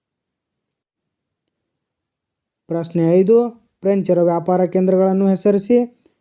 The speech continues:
ಫ್ರೆಂಚರ ವ್ಯಾಪಾರ ಕೇಂದ್ರಗಳು ಯಾವಾಗಿದ್ದು ಅಂತಂದ್ರೆ ಪಾಂಡಿಚೇರಿ, ಮಚಿಲಿಪಟ್ಟಣ, ಕಲ್ಲಿಕೋಟೆ, ಮಾಹೆ, ಕಾರೈಕಲ್, ಚಂದ್ರನಗರ್ ಇವು ಫ್ರೆಂಚರ ವ್ಯಾಪಾರ ಕೇಂದ್ರಗಳಾಗಿದ್ದವು.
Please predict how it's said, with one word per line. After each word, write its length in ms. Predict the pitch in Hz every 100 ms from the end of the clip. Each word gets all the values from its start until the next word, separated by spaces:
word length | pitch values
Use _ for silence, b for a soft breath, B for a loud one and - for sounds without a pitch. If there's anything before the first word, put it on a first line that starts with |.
| _ _
ಫ್ರೆಂಚರ 360 | 170 175 170 170
ವ್ಯಾಪಾರ 400 | 170 156 180 175
ಕೇಂದ್ರಗಳು 420 | 165 175 175 175
ಯಾವಾಗಿದ್ದು 500 | 165 190 190 175 175
ಅಂತಂದ್ರೆ 400 | 170 175 175 185
ಪಾಂಡಿಚೇರಿ, 680 | 170 180 190 180 175 170 180
ಮಚಿಲಿಪಟ್ಟಣ, 760 | 165 165 180 196 185 160 160 175 170 170 _
ಕಲ್ಲಿಕೋಟೆ, 880 | - 175 196 202 165 170 180 180 _ _ _ _ -
ಮಾಹೆ, 380 | 156 165 185 185
ಕಾರೈಕಲ್, 720 | 170 160 180 170 185 190 185
ಚಂದ್ರನಗರ್ 680 | 170 165 170 175 170 202 226 - _ _ _ _ _ _ _
ಇವು 220 | 165 190
ಫ್ರೆಂಚರ 360 | 185 180 170 185 269 294 _ -
ವ್ಯಾಪಾರ 380 | 151 151 165 160
ಕೇಂದ್ರಗಳಾಗಿದ್ದವು. 960 | 160 160 160 156 151 151 156 156 -